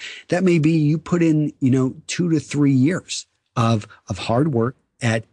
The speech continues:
at seventy hours a week. And you, if you're in college, I mean, you know, this is something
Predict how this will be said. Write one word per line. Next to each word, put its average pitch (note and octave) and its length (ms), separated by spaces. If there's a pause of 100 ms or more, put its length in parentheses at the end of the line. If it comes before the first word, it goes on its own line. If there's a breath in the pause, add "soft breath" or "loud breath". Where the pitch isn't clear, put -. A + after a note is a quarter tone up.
at A#2 140
seventy C3+ 500
hours C3 320
a C3+ 60
week. A2+ 360 (360 loud breath)
And B2 400
you, A#2 160 (480)
if C3+ 160
you're C#3 160
in C#3 100
college, E3 540
I - 20
mean, C3 180
you C3 60
know, A#2 140
this A#2+ 180
is C3+ 100
something C3+ 360